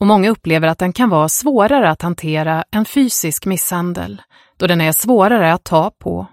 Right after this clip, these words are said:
och sätta ord på. I synnerhet då det inte är ovanligt att den som utsätter sin partner för psykisk misshandel ofta upplevs som trevlig och välmenande av andra. Detta leder ofta till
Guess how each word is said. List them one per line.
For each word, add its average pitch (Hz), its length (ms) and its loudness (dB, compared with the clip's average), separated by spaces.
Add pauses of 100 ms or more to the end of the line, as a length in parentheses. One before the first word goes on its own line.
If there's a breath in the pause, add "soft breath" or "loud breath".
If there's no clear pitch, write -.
(160)
och 220 80 -2
sätta 220 280 -2
ord 240 280 -4
på. - 240 -14 (760)
I 185 80 -4
synnerhet 202 680 -2
då 226 160 0
det 226 80 2
inte 180 200 -2
är 165 140 -2
ovanligt 175 760 -4 (340 soft breath)
att 226 120 0
den 285 200 6
som 165 300 0
utsätter 277 600 0
sin 262 180 0
partner 165 520 0
för 202 120 -8
psykisk 160 480 -4
misshandel 175 800 -6 (400 soft breath)
ofta 294 320 0
upplevs 160 420 -2
som 156 180 -4
trevlig 196 680 -2
och 156 200 -4
välmenande 170 880 0
av 156 100 -2
andra. 190 400 -4 (800)
Detta 277 300 2
leder 170 400 2
ofta 196 300 -4
till 160 360 -4